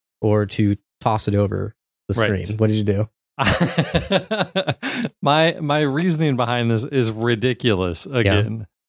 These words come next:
Speaker 2: I walked around to give it to her, and the reason was it, it, it's described as throw the belt over the wall. And I'm like, if I throw a belt over a wall, it's gonna hurt somebody.
Speaker 1: <laughs>
Speaker 2: So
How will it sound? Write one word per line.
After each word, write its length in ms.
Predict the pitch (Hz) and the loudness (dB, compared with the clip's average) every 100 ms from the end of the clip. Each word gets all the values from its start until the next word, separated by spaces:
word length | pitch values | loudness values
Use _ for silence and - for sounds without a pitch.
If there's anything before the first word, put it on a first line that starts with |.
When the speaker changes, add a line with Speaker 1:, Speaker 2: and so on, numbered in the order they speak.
| _ - _ | _ -20 _
Speaker 2:
I 120 | 135 | 0
walked 380 | 165 202 202 - | 2 0 0 0
around 580 | 160 160 180 156 117 87 - | 0 2 2 2 0 -2 -4
to 100 | 123 | -4
give 260 | 107 123 143 | 0 0 0
it 140 | 147 | 0
to 220 | - 131 113 | 0 0 2
her, 300 | 104 110 - _ 160 - 123 | 0 -2 -6 _ -16 -6 -4
and 160 | 160 156 | 0 0
the 100 | 143 | 0
reason 520 | 147 214 202 160 127 | 0 0 2 0 0
was 480 | 110 104 104 98 - - _ _ - | 0 0 -2 -4 -8 -14 _ _ -12
it, 140 | - - | -10 -2
it, 160 | 170 170 | -2 0
it's 220 | 165 - | -2 0
described 600 | 190 - 190 208 220 165 | -2 -2 -2 0 0 0
as 340 | 151 135 - - _ | 0 0 -2 -10 _
throw 320 | 123 131 143 | -4 0 0
the 120 | 139 135 | 0 0
belt 280 | 123 117 - | 2 2 0
over 220 | 117 110 | 0 0
the 120 | 104 | 0
wall. 400 | 98 98 92 92 | 0 0 0 -2
And 100 | 117 | -2
I'm 120 | 135 139 | 0 0
like, 320 | 135 131 - | 0 -2 -4
if 140 | 175 254 | -4 0
I 140 | 294 | 0
throw 480 | 277 175 180 277 302 | 0 -2 0 2 0
a 120 | 220 226 | -2 -2
belt 340 | 254 240 226 | 0 0 -2
over 320 | 175 175 180 | -2 0 2
a 60 | 175 | 2
wall, 520 | 170 180 175 180 - _ - | 2 2 2 0 -6 _ -4
it's 200 | 151 - | -2 0
gonna 280 | 196 185 | -2 0
hurt 220 | 127 127 - | 2 0 0
somebody. 440 | 110 95 101 - - | -2 -2 -4 -4 -6
Speaker 1:
<laughs> 40 | - 254 - | -4 -10 -6
Speaker 2:
So 640 | 226 185 160 165 147 | -2 0 2 0 0